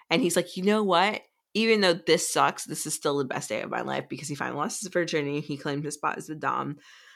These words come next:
Um, and because the murder happens while, um,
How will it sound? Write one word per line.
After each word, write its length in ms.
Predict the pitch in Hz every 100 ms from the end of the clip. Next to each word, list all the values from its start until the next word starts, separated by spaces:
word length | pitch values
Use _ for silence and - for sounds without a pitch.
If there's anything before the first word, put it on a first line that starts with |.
| _ 156
Um, 400 | 160 156 151 - -
and 160 | 160 151
because 640 | 151 - 233 190 165 160 -
the 160 | 147 147
murder 300 | 196 226 185
happens 580 | 151 139 143 139 139 - -
while, 840 | 139 143 147 147 143 143 139 - _ _ _ _ _ _ _ _ _
um, 400 | 147 131 127 -